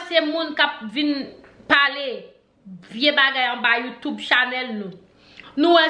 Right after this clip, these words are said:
se moun k ap vin ekri vye bagay an ba YouTube channel nou. Jis di moun nan, shut up. Shut up. Fèmen bouch ou.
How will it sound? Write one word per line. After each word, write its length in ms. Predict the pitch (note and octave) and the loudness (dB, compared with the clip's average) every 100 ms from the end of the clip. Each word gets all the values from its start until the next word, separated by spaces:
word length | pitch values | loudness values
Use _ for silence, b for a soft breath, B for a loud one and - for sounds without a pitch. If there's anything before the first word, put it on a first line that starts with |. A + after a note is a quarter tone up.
| D#4 | 2
se 160 | D#4+ D4+ | 2 2
moun 240 | D4 C#4+ C4+ | 0 -4 0
k 80 | C#4 | 0
ap 140 | G#3+ | 0
vin 140 | A#3+ C4+ | -4 -6
ekri 300 | C4+ - C#4 | -6 -6 -6
vye 380 | G3 F3+ A3+ C#4 | -6 -6 0 4
bagay 360 | C4+ C4+ C4 B3+ | 4 4 4 2
an 120 | B3 | 2
ba 120 | B3 B3 | 2 0
YouTube 300 | B3 C4 A3 | -4 -12 -6
channel 420 | C4+ B3+ B3 A#3 | 0 0 0 0
nou. 160 | A3 A3 | -2 0
Jis 240 | A3 F4 A3+ | 2 0 0
di 120 | B3 D4 | 2 4
moun 240 | D4 C#4+ | 6 6
nan, 280 | D4 D#4 D4+ - - - - - - - - - - | 4 2 -2 -12 -20 -20 -20 -20 -20 -20 -20 -20 -14
shut 560 | - - - - - | -10 -8 -10 -10 -10
up. 100 | - - - - - - - - - - - - - - - | -12 -16 -20 -20 -20 -20 -20 -20 -20 -20 -20 -20 -20 -20 -16
Shut 600 | - - - - - - | -12 -10 -8 -10 -10 -12
up. 1040 | - - - - - - - - - - B - | -14 -16 -20 -20 -20 -20 -20 -20 -20 -20 B -14
Fèmen 380 | - B4+ B4+ A#3+ | 0 6 6 6
bouch 300 | A#3+ A3 - | 2 -2 -2
ou. 80 | F3+ | -6